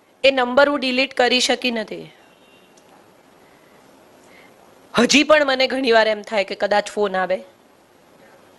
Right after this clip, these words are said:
કદાચ પૂછે. કેટલા બધા સંબંધો આપણી જિંદગીમાં પિતૃતુલ્ય હોય છે. મારે એના વિશે પણ વાત કરવી છે. જે જન્મ આપે, ઉછેરે, ભણાવે, મોટા કરે,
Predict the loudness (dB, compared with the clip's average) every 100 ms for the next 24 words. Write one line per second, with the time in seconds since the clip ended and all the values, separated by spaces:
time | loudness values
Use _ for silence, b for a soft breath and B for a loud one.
0 | -20 0 4 4 2 -2 -12 -8 -8 -10
1 | _ _ _ _ _ _ _ _ _ b
2 | b b b b -4 -2 -2 _ _ _
3 | 2 2 4 2 0 0 0 0 2 4
4 | 4 2 -4 -4 -6 -4 -2 -2 -2 -4
5 | -4 -6 -2 0 2 2 0 -4 -6 -10
6 | -16 B B B 2 4 2 0 -2 -2
7 | -2 -2 0 0 -2 -4 -6 -6 -10 -10
8 | -14 -16 -16 _ _ -20 B B B B
9 | B B B B B _ -20 -4 4 4
10 | 4 -2 0 0 0 0 0 0 -2 -6
11 | -2 0 0 -2 -2 0 0 0 -2 -2
12 | 0 0 0 -4 -4